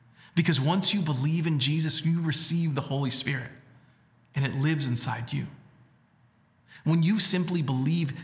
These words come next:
you become the new temple. You become the intersection between heaven and earth.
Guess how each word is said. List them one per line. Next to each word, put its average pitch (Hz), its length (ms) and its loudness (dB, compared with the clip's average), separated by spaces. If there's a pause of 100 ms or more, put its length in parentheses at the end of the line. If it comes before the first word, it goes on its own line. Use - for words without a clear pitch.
(120)
you 147 540 0 (760)
become 147 380 0
the 139 80 0
new 143 160 2
temple. 127 380 -4 (920)
You 160 480 2 (420)
become 151 280 2
the 143 220 -2
intersection 151 680 0
between 123 280 -2
heaven 139 460 -2 (280)
and 131 200 -4
earth. 127 400 -4